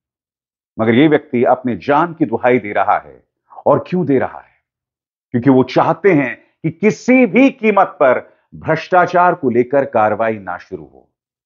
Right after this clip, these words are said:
एक तरफ नेतन्याहू अपनी जान को लेकर दुहाई दे रहे हैं और दूसरी तरफ अल जजीरा की खबर देखिए, गजा में पिछले चौबीस घंटे में रिहायशी इलाके में हमला हुआ, जिसमें चौरासी लोग मारे गए, इसमें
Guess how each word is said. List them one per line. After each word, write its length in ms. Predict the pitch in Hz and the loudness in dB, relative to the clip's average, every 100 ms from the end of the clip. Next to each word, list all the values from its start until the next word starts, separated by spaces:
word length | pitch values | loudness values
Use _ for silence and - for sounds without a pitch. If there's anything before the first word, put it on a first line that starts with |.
| _ _ _ _ _ _ _ _ _ _ | _ _ _ _ _ _ _ _ _ _
एक 200 | 104 104 | -6 -2
तरफ 260 | 120 120 107 | 0 0 -2
नेतन्याहू 760 | 95 101 104 107 127 151 156 - - | -6 -4 0 0 0 -6 -10 -20 -8
अपनी 280 | 95 - 110 | -6 -4 -6
जान 320 | 90 104 117 | -4 -4 -4
को 120 | 110 98 | -4 -4
लेकर 340 | 95 110 101 | -4 -4 -8
दुहाई 300 | 85 87 92 | -8 -10 -8
दे 160 | 90 90 | -8 -8
रहे 120 | 101 | -8
हैं 80 | 110 | -10
और 120 | 92 | -10
दूसरी 280 | 87 - 107 | -12 -8 -4
तरफ 300 | 101 123 - _ - - | -4 -4 -8 _ -20 -4
अल 140 | 113 | -2
जजीरा 360 | 107 104 104 113 | 0 -4 -2 -4
की 200 | 113 104 | -2 -6
खबर 320 | - 92 92 | -6 -6 -8
देखिए, 320 | 87 - 95 - | -8 -10 -10 -6
गजा 280 | 113 139 123 | -4 0 0
में 140 | 90 73 _ _ _ _ _ _ - | -2 -10 _ _ _ _ _ _ -8
पिछले 260 | 117 123 | -4 -2
चौबीस 500 | 113 123 107 123 101 - | 0 2 2 0 -2 -6
घंटे 360 | 110 101 113 | -12 -4 -2
में 240 | 82 69 62 _ _ _ _ _ _ - | -2 -10 _ _ _ _ _ _ _ -8
रिहायशी 680 | 104 101 113 131 139 - 147 | -6 -4 0 0 0 0 -2
इलाके 540 | 120 110 113 - 123 | 0 0 0 -2 -4
में 120 | 113 | -6
हमला 360 | 95 101 107 127 | -6 -6 0 0
हुआ, 360 | 117 127 143 147 - _ - | 2 2 2 0 -8 _ -12
जिसमें 280 | 110 110 98 | -10 -8 -8
चौरासी 720 | - 117 107 113 117 - 107 | -2 0 2 0 -2 -6 -6
लोग 360 | 92 110 110 104 | -6 -8 -8 -4
मारे 240 | 110 120 | -2 -2
गए, 260 | 104 123 139 _ | -4 -8 -10 _
इसमें 360 | 101 - 98 | -16 -10 -10